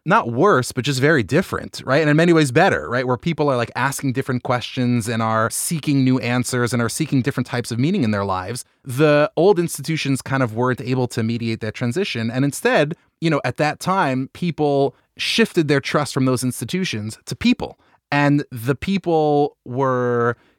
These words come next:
charismatic, great speakers. They could stand up to emperors and tell them how to behave. And I feel like we're sort of on the cusp right now. I don't know exactly what it is, but it really feels like we're on the cusp of some transition,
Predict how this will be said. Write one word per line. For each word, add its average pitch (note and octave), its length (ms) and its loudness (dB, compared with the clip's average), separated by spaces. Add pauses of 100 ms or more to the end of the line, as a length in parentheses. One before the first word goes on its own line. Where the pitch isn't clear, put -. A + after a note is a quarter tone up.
charismatic, C#3 1040 0 (180)
great A2 260 -6
speakers. D3 800 0
They A#2 140 -6
could B2+ 200 -2
stand C3+ 400 -4
up C3 200 0
to - 220 -6
emperors C3+ 640 2
and A2+ 180 -4
tell B2+ 200 -2
them A#2 80 0
how A2 160 -2
to G#2+ 60 -4
behave. D#3+ 600 0 (260)
And E3+ 460 0
I D3 100 -2
feel D#4 260 0
like A3 180 2
we're D#3 160 2
sort D#3+ 300 2
of C#3 260 2
on C#3 140 4
the C3 80 2
cusp - 480 -2
right C3 220 0
now. A#2+ 600 0
I D3 140 2
don't G3+ 160 2
know E3+ 140 6
exactly C3 340 -2
what B2 220 2
it G#2 80 -4
is, G2+ 120 -6
but A#2 140 -6
it A#2+ 100 -8
really F#3 240 -2
feels C#3+ 320 -2
like B2+ 160 -6
we're B2 140 -2
on A#2+ 260 -2
the A#2 80 -2
cusp - 340 -4
of A#2+ 100 -4
some D3 260 -2
transition, A#2 640 -2